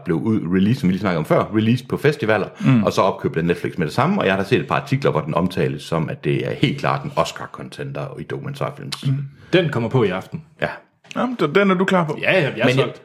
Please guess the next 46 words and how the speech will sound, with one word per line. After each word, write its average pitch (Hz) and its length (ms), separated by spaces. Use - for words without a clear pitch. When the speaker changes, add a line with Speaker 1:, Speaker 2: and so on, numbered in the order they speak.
Speaker 1:
men 117 120
det 123 80
er - 40
sådan 185 120
en 160 140
lidt 147 180
for 117 120
the 104 200
fans 123 320
på - 100
den 107 160
måde, 92 300
at 92 180
den 90 140
har 85 300
referencer 90 500
til 90 120
mange 87 180
andre, 95 460
øh, 78 100
Herzog 82 540
Speaker 2:
Det 127 60
er 123 40
også 135 120
det, 143 80
der 151 60
sælger 123 300
dem, 117 100
Speaker 1:
dokumentarer, 87 480
Speaker 2:
må - 60
man 78 180
sige. - 80
Speaker 1:
ikke? - 100
Altså, 87 220
så - 160
hvis 87 160
man 95 100
har 85 60
set 123 280
dem, 95 260
så - 220
bliver 95 220
den 76 80
bare 67 140
sejere. - 320
Speaker 3:
Ja. 76 80